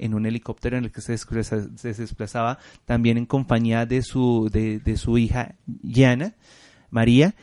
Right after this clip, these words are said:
y, pues, también de otros siete ocupantes que, pues, fallecieron en el siniestro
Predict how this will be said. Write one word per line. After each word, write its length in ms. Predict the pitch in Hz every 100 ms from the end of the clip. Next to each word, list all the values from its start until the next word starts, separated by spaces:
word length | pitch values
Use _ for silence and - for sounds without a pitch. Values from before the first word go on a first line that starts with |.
| - -
y, 160 | 127
pues, 300 | - 117 -
también 440 | - 110 110 110 113
de 300 | 123 127 -
otros 420 | 131 - 120 117
siete 400 | - 127 - 123 -
ocupantes 640 | 127 120 110 101 101 110
que, 160 | - 110
pues, 240 | - -
fallecieron 580 | - 101 98 - 101 104
en 120 | 104
el 100 | 104
siniestro 640 | 101 117 107 107 - 104